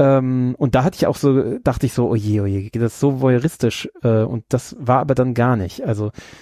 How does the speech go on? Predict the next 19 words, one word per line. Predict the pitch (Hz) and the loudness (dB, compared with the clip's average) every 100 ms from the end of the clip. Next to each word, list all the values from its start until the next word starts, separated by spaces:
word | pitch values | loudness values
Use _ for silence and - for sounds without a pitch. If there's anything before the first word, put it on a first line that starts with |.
| _ | _
es | - | 0
war | 120 | 2
dann, | 117 | 2
als | - 117 | 0 -2
es | 117 | -4
eben | - 117 | -2 -2
um | 117 113 | -2 -2
diese | 113 113 | -2 0
moralische | 110 107 120 143 143 | 0 2 2 2 -2
Sache | - 139 151 | -2 -2 -2
geht, | - 127 - | 0 -2 0
die, | 120 113 110 - - | -2 0 0 -2 0
ähm, | 117 107 107 104 - _ _ _ _ - _ _ _ _ _ | 0 0 -2 -8 -14 _ _ _ _ -20 _ _ _ _ _
seine | 131 113 120 113 110 | -2 0 2 2 0
Freunde | - - 160 156 | -2 0 0 0
zu, | - - - 339 - | -4 -8 -8 -16 -20
zu | - 127 113 104 110 - 277 | -8 -2 0 -2 -4 -8 -8
essen, | - 120 - 156 165 _ _ _ _ _ _ | -2 -2 -2 -6 -6 _ _ _ _ _ _
ähm, | 131 123 123 120 120 117 | 2 2 2 0 0 -2